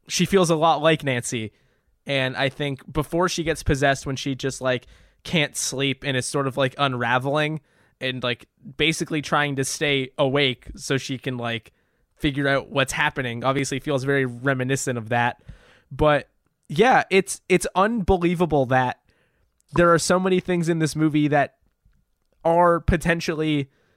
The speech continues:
homage or, like, a send up to or just similar to, but it feels like its own thing.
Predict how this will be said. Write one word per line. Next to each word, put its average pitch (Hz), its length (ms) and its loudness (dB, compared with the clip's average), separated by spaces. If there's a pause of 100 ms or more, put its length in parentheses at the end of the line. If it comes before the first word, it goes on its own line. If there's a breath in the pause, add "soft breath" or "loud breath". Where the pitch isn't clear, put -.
(180)
homage 151 840 4
or, 147 140 0
like, 135 160 0
a 139 80 0
send 147 380 0
up 135 200 -2
to 143 400 -2
or 143 100 0
just 143 260 -4
similar 156 520 0
to, 170 220 2
but 156 140 2
it - 120 -4
feels 147 420 0
like 143 140 -2
its 143 140 -4
own 135 280 0
thing. 143 460 -6